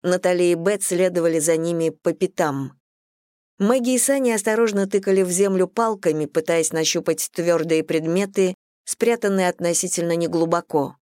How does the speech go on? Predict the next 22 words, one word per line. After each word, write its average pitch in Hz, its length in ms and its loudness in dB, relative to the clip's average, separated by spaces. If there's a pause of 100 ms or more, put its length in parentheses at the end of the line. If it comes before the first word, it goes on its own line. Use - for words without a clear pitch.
(600)
Это 208 220 2
была 208 380 2 (220)
очень 196 320 2
кропотливая 196 760 0
работа, 165 600 0 (420)
дело 196 320 2
шло 185 300 2
медленно — 156 800 -2 (440)
и 190 140 2
Мэгги 202 280 0
чувствовала, 180 720 2
что 165 200 0
она 175 160 0
раздражает 175 720 0
Натали 160 420 0
и 160 120 2
Саню, 156 640 0 (400)
что - 200 -2
эти 190 200 2
предосторожности 175 920 0
кажутся 165 440 -2
им 165 340 0